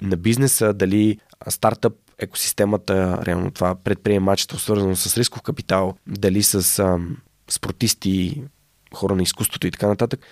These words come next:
но всеки трябва да допринася по някакъв начин и допринасяйки, всъщност увличаш хора, които хора вече и те започват да допринасят. Само един пример ще дам. Капачки за бъдеще. Как двама души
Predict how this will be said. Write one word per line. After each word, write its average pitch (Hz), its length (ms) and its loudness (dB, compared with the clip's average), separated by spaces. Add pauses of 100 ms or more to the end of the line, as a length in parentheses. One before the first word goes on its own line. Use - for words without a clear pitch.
(160)
но 113 80 -2
всеки - 280 0
трябва 117 480 0 (180)
да 113 100 -2
допринася 104 560 0
по - 140 -4
някакъв - 460 -6
начин 110 360 0 (420)
и 123 220 2
допринасяйки, 113 800 0 (120)
всъщност - 440 -2
увличаш 113 420 2
хора, 92 360 2 (240)
които 123 220 -2
хора 123 360 4 (260)
вече 117 300 -2
и - 60 -6
те 117 160 2
започват 107 400 0
да 104 80 0
допринасят. 95 680 -4 (160)
Само 131 320 4
един 131 160 2
пример 98 260 0
ще - 140 -2
дам. 87 180 -2 (320)
Капачки 110 420 -2
за 107 120 0
бъдеще. 95 420 -2 (240)
Как 101 160 -2
двама 104 340 4
души 110 540 0